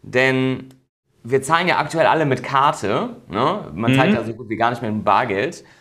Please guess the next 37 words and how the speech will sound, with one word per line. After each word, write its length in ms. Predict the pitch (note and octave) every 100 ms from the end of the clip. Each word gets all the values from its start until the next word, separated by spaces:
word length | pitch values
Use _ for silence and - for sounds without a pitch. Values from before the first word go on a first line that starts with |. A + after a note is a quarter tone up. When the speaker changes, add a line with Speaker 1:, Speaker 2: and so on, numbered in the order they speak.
| _ -
Speaker 1:
Und 160 | B2+
es 100 | C3
gibt 160 | E3+ F3+
jetzt 160 | D#3+
sogar 240 | D3+ D3 C3
einen 260 | B2+ C3+
neuen 300 | C3+ D#3 D#3+
Drucker. 380 | C3 D#3 G3 F#3+
Ich 80 | F3
mache 100 | C#3+
mal 120 | C#3+
hier 100 | C3
den 320 | A#2 A#2+ F2+
Sound 480 | - - D#3 F#3+ G#3+
an, 160 | G2+ A#2
damit 240 | A2+ C3
man 100 | B2+
den 100 | A#2
auch 140 | A2 A#2+
hören 300 | F3+ B2+ A2
kann. 300 | A#2+ F3+ A3+ - - - -
Da 100 | B2
kann 180 | D#3+ G3+
man 120 | F3+
auswählen, 800 | - D#3+ A3+ - A#2 C#3 D#3 B2+
welchen 440 | C3+ G3+ G#3+ G3 C#3
Geldschein 580 | E3 G3 F#3+ E3 D3
man 160 | D3 D3
denn 140 | C#3+
ausdrucken 580 | A#2+ D3 F3 - A2 G#2+
möchte. 320 | G#2+ A2 -
Das 220 | C#3+ C3+ D3+
heißt, 180 | C3+
man 160 | C3 A#2+
muss 280 | B2 F3 -
ab 200 | B2 D3+
und 220 | C#3+